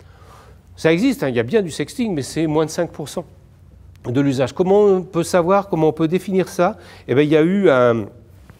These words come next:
un Snappergate, c'est-à-dire un, un lot de deux cent cinquante mille Snapchat qui ont été à un moment donné extraits, euh, parce que c'est,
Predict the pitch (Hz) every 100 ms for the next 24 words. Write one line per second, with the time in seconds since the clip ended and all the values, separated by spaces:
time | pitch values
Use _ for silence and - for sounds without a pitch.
0 | - - - _ - _ - 101 98 92
1 | 90 90 90 - 147 - 127 117 160 -
2 | - - 107 139 - - - - 104 98
3 | 98 - 110 120 147 185 160 120 135 165
4 | 175 170 - 151 - 143 127 98 - -
5 | - - - - - - - - 151 135
6 | - 180 - 143 127 - 147 123 120 120
7 | 117 123 135 127 - 165 208 - - _
8 | _ _ - 92 95 90 87 85 80 76
9 | - 127 -